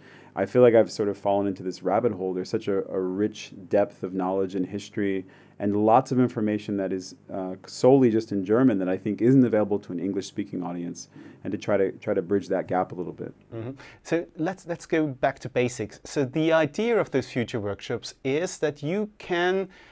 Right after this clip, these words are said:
Speaker 2: say meaningful things about the future or about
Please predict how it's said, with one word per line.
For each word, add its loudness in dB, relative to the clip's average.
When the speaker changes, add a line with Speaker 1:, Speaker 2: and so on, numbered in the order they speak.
Speaker 2:
say 2
meaningful 2
things 2
about 2
the -8
future -4
or 4
about 0